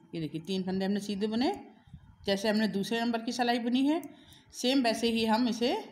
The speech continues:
चौथे नंबर की सिलाई भी सेम बुनेंगे। छः फंदे उल्टे,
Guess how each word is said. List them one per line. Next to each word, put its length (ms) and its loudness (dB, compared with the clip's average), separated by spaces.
चौथे 280 0
नंबर 240 0
की 120 -8
सिलाई 280 0
भी 180 -2
सेम 280 -2
बुनेंगे। 380 -8
छः 160 2
फंदे 280 0
उल्टे, 340 0